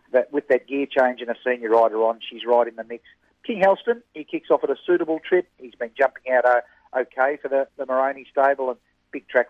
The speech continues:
fourteen hundred metres, suits him first up. Seven, Miss Cheviot's is fit and consistent. Two, five, one, seven.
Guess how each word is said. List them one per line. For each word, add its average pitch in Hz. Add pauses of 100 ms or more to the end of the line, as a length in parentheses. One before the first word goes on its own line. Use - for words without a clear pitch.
fourteen 120
hundred 113
metres, 117
suits 123
him 117
first 120
up. 120 (300)
Seven, 110
Miss 107 (140)
Cheviot's 107
is 110 (100)
fit 120 (140)
and 110
consistent. 120 (160)
Two, 139
five, 151
one, 165
seven. 196